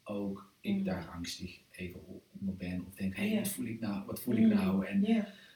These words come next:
Speaker 1: ehm, gaat het wel, eh, gaat het goed? Of,
Speaker 2: Ja.
Speaker 1: eh,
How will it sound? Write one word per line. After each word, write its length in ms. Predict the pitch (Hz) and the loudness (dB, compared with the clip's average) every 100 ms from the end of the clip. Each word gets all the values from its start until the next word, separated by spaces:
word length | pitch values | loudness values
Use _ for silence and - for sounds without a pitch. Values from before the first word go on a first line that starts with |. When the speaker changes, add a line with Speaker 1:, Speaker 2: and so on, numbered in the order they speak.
| _ | _
Speaker 1:
ehm, 640 | - 95 95 92 92 92 95 | -2 0 2 0 0 2 2
gaat 260 | - - 107 | 0 0 0
het 120 | 98 | 2
wel, 380 | 107 101 104 - | 4 4 4 0
eh, 200 | 92 90 | -6 -2
gaat 140 | 92 | 0
het 120 | 95 - | 0 2
goed? 400 | 139 175 - - | 4 6 4 0
Of, 140 | 202 202 | 2 4
Speaker 2:
Ja. 200 | 202 - | 4 2
Speaker 1:
eh, 180 | 190 | 0